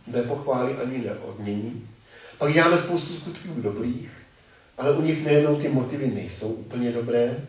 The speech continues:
Děláme skutky dobré proto, abychom se trošku vytáhli před ostatníma, měli dobrou pověst, dostali za ten dobrý skutek dobře zaplaceno.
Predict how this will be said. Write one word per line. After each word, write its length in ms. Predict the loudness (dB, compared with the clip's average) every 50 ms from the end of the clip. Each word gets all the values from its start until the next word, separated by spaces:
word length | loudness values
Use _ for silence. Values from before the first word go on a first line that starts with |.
| -14 -20 -20 -20 -20 -20 -20 -20 -20 -20 -20 -20 -20 -20 _ _ _ -20 -20 -20 -16
Děláme 260 | -12 -10 -8 -6 -6 -6
skutky 380 | -6 -8 -8 -6 -2 0 2
dobré 380 | 4 4 4 4 4 4 4 4
proto, 360 | 2 -2 -6 -4 -4 -6 -6
abychom 400 | -6 -8 -10 -10 -10 -10 -10 -12 -14 -18 -20 -20 _ _ _ _ _ _ -20 -20 -20 _ _ _ _ _ _ -20
se 80 | -20 -18
trošku 300 | -16 -16 -16 -12 -10 -6
vytáhli 500 | -6 -4 -4 -2 -4 -2 -2 -2 -4 -6
před 240 | -6 -10 -12 -14 -14
ostatníma, 560 | -14 -10 -6 -6 -6 -6 -6 -8 -6 -4 -4 -6 -6 -10 -16 -18 -20 -20 -20 -20 -20 -20 -20 -20 _ -8
měli 160 | -6 -4 -2
dobrou 260 | -2 -2 -4 -4 -8
pověst, 760 | -6 -2 -2 0 0 2 0 0 -2 -4 -6 -8 -12 -12 -14 -18 -20 -20 -20 -20 -20 -20 -20 -20 -20 -20 -20
dostali 440 | -18 -18 -18 -16 -14 -12 -10 -10 -10
za 80 | -10 -10
ten 180 | -8 -6 -6
dobrý 240 | -4 -4 -6 -8 -10
skutek 320 | -10 -10 -10 -10 -10 -8 -8
dobře 240 | -10 -10 -10 -10
zaplaceno. 640 | -10 -10 -8 -8 -8 -8 -6 -4 -4 -4 -4 -4 -6